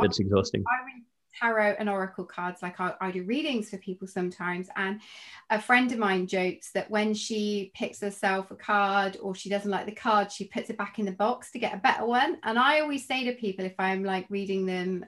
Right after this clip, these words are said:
Speaker 2: um, you know, doing a reading for someone, even if you get, should we say, the shitty cards, there's always a way to look at it to be able to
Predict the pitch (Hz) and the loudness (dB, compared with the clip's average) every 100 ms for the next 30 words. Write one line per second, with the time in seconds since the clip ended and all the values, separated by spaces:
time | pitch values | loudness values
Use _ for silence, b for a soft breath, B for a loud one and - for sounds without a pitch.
0 | - 185 175 175 170 - 202 214 180 180 | -2 0 0 -4 -8 -8 -2 0 -2 -2
1 | 185 185 208 320 302 226 220 190 185 180 | -2 -2 -2 -2 -4 -6 -6 -6 -4 -8
2 | - B B B B 277 311 330 320 285 | -12 B B B B -2 2 0 0 -2
3 | 277 226 - - 240 233 226 214 202 208 | 2 2 0 -6 -4 0 2 2 0 -4
4 | 202 - 190 - 190 - 190 170 - - | -4 -4 -6 -4 -10 -4 -2 0 -2 -4
5 | 226 - b b b _ 202 247 254 240 | -8 -20 b b b _ 2 4 4 0
6 | - 247 254 277 269 254 240 226 220 - | -6 -4 -2 -2 -2 0 2 2 0 -2
7 | 226 226 226 220 202 208 - - 214 208 | -2 -2 -2 -4 -2 -4 -8 0 2 2
8 | 202 208 208 196 196 196 - | -2 -4 -4 -4 -4 -6 -8